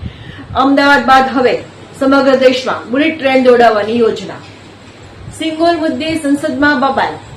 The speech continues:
વિપક્ષે કહ્યું કે રાજાશાહીનું પ્રતીક હટાવો. ભાજપે કહ્યું કે સવાલ જ નથી. રીટાબેન પટેલના નિવેદન. ભારત હિન્દુ રાષ્ટ્ર છે, એના માત્ર નારા જ લગાવીએ છીએ, પરંતુ સંગઠિત થતા નથી.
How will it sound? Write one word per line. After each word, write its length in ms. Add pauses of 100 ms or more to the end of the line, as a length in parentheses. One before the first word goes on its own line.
(340)
વિપક્ષે 420
કહ્યું 300
કે 160
રાજાશાહીનું 640
પ્રતીક 360
હટાવો. 360 (500)
ભાજપે 340
કહ્યું 260
કે 140
સવાલ 280
જ 160
નથી. 240 (1160)
રીટાબેન 440
પટેલના 360
નિવેદન. 440 (580)
ભારત 340
હિન્દુ 220
રાષ્ટ્ર 360
છે, 340 (440)
એના 140
માત્ર 240
નારા 360
જ 80 (360)
લગાવીએ 420
છીએ, 340 (360)
પરંતુ 360
સંગઠિત 480
થતા 200
નથી. 340